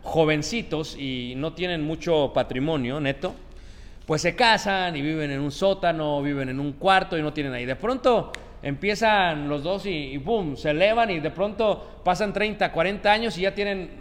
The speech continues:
eh, mucha riqueza acumulada, un patrimonio increíble, ¿no? Cuando llegan a ese punto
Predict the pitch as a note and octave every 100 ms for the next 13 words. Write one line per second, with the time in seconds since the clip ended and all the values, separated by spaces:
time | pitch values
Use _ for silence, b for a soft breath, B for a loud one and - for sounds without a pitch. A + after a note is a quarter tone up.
0 | C3 C3+ C3+ E3 G#3 - G#3+ G3+ F3 B2
1 | C#3 C3 C3+ C#3+ F3+ F#3 F#3 D#3 C3+ C3+
2 | A#2+ A#2+ B B - G3+ G#3+ G3 D#3 D#3+
3 | E3+ F3+ F#3+ G3 F3 C#3+ C3 C3+ C#3 C3
4 | G#2+ A2 G#3 B3+ B B B - D#3 D#3
5 | D#3 F#3+ C#4 D4 F#3+ F3 F3 F3+ D#3+ -
6 | D3 C3 E3 A#3+ D4